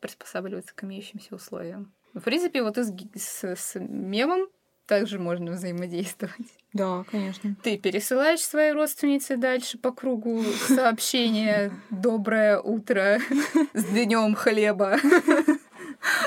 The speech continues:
Speaker 1: Или же ты не подчиняешься этому
Speaker 2: Или ты
Speaker 1: вирусу.
Speaker 2: придумываешь что-то свое.
Speaker 1: Да, или, или, ну вот, да,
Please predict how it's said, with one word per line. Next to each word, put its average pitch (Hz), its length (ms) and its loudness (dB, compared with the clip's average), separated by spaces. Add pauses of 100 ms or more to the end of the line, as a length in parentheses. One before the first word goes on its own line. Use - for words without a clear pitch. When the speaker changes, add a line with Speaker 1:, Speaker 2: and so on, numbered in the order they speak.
(140)
Speaker 1:
Или 311 300 6
же 349 100 2
ты 311 160 -2
не 269 160 4
подчиняешься 247 960 2
этому 254 380 0 (400)
Speaker 2:
Или 269 180 4
ты 233 140 4
Speaker 1:
вирусу. 208 40 4
Speaker 2:
придумываешь 220 500 4
что-то 214 240 -8
свое. 185 560 -4 (140)
Speaker 1:
Да, 185 320 -4
или, 185 180 -6
или, 214 440 -8
ну 208 300 -8
вот, 254 160 -8 (120)
да, 190 240 -8